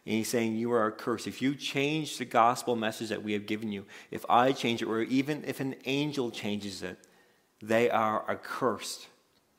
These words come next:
This is not something we can just turn our, our, turn our backs to or turn our ears away from. We need to know what is true and what is false, and some of that comes through character.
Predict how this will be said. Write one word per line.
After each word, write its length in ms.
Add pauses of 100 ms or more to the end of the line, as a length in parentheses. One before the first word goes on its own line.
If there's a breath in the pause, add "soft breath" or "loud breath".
(1300)
This 160
is 80
not 240
something 260
we 140
can 120
just 280 (340 loud breath)
turn 460 (420 loud breath)
our, 300 (100)
our, 380
turn 180
our 100
backs 460
to 260
or 80
turn 200
our 260
ears 320
away 300
from. 320 (260 loud breath)
We 140
need 160
to 80
know 180
what 280
is 160
true 360
and 80
what 160
is 160
false, 380
and 120
some 200
of 80
that 180
comes 300
through 300 (500 loud breath)
character. 580